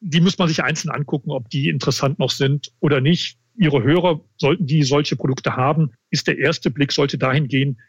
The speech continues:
wie viel Prozent des Riester-Vermögens ist heute noch in Aktien angelegt und wie viel ist bereits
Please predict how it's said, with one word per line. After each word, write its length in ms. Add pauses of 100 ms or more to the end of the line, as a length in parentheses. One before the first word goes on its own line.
(120)
wie 100
viel 160
Prozent 680
des 180
Riester-Vermögens 1120
ist 300
heute 280
noch 340 (120)
in 140
Aktien 360
angelegt 460
und 160
wie 80
viel 160
ist 160
bereits 460